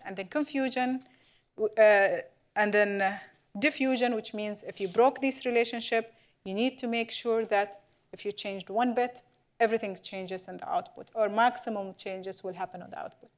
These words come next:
So all of these are, like, right now, mathematical rules of building safe and robust crypto systems. We moved from the era where it's more about substitutions and simple methods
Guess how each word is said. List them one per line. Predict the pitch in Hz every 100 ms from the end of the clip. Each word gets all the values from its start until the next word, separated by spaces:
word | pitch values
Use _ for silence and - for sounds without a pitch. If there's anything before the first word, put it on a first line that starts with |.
| _ - _ _ _
So | - 254
all | 294 359
of |
these | 330 339 277
are, | 247
like, | 233 226 226 - - _ _ _
right | 220 233 247 247
now, | 226 208
mathematical | 208 208 214 208 202 202 208 196 196 - -
rules | 202 196 185 -
of | - -
building | 202 185 185 180 185 - _
safe | - - 233 240 233 - -
and | 214 190
robust | 208 202 185 - - _ _ -
crypto | 214 - 180
systems. | - - - - - - - _
We | 214 233
moved | 233 254 220 226
from | 233 208
the | 196 220
era | 247 247
where | 220 185
it's | 165 196 - - -
more | 202 202 202
about | 185 180 180
substitutions | 202 - 208 285 285 - 277 269 262
and | 220 185
simple | - 202 196 185
methods | 220 269 277 262 262 -